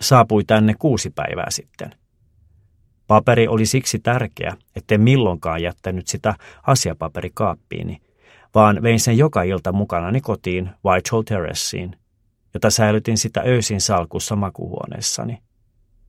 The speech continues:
Siellä se oli viime yönäkin. Siitä olen aivan varma. Pukeutuessani päivällistä varten avasin salkun ja näin paperin olevan paikoillaan. Tänä aamuna se oli hävinnyt.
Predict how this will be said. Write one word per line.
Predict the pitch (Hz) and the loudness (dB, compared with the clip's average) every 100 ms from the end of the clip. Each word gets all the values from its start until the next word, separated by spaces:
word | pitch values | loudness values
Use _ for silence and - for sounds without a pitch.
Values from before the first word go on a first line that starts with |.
| _ | _
Siellä | - 135 101 | 2 4 4
se | 95 113 | 2 2
oli | 117 117 | 2 2
viime | 123 110 | 2 2
yönäkin. | 117 95 - - 143 - _ _ _ _ | 0 -2 -6 -14 -16 -18 _ _ _ _
Siitä | - 165 107 87 | 0 2 2 0
olen | 90 107 | 0 0
aivan | 117 117 117 | 0 -2 -2
varma. | 98 - - - _ _ _ _ _ _ - - - | -2 -4 -8 -14 _ _ _ _ _ _ -20 -18 0
Pukeutuessani | 135 127 143 - 113 101 - 104 98 | 2 4 4 4 2 2 0 0 0
päivällistä | 113 107 92 85 - 90 | 0 0 -2 -8 -6 -2
varten | 98 101 - 101 104 _ | 0 0 -4 -8 -8 _
avasin | 78 92 110 110 | -2 -2 0 0
salkun | - 131 107 - 95 98 - _ | 4 4 2 -2 -4 -6 -8 _
ja | 117 | 0
näin | 123 127 113 | 2 2 2
paperin | 131 127 90 85 | 0 0 -4 -4
olevan | 90 95 110 123 | -4 -2 -2 -2
paikoillaan. | 110 - - - 78 73 - - _ _ _ _ _ _ _ _ _ - | -4 -6 -6 -10 -8 -10 -10 -14 _ _ _ _ _ _ _ _ _ 0
Tänä | 160 104 | 2 4
aamuna | 120 101 92 | 2 2 -2
se | 95 117 | -2 0
oli | 110 | 0
hävinnyt. | 98 85 - - - - | -2 -4 -8 -10 -12 -16